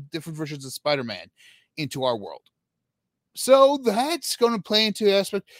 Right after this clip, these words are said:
tonight of this movie that I'm talking about today. Dylan, what's up, man? How you doing tonight, bro?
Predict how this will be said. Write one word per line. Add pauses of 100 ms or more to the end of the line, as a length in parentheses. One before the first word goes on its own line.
(140)
tonight (200)
of
this
movie (640)
that
I'm
talking
about
today. (2750)
Dylan,
what's
up,
man? (200)
How
you
doing
tonight,
bro?